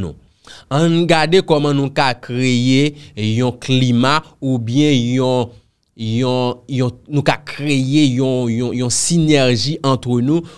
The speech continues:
pou nou tout ka viv nan sosyete sa a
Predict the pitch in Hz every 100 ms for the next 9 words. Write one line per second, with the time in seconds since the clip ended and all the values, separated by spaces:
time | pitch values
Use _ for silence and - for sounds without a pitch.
0 | - - 165 170 165 170 - 226 - -
1 | _ _ - 131 107 92 104 135 131 -
2 | - 104 110 - 107 - 104 - 104 -
3 | 104 101